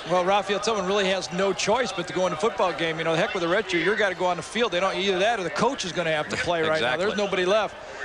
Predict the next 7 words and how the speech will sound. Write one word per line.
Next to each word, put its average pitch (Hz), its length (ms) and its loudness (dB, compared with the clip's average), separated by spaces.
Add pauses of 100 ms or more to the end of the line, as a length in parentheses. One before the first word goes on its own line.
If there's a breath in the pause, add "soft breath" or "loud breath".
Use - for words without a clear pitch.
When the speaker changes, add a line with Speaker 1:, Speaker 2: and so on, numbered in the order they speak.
(160)
Speaker 1:
Tillman, 208 320 0
five 202 400 -2
ten, 202 380 -4
one 185 160 -4
sixty-five, 196 800 0
and, 156 200 -4
uh, 156 140 0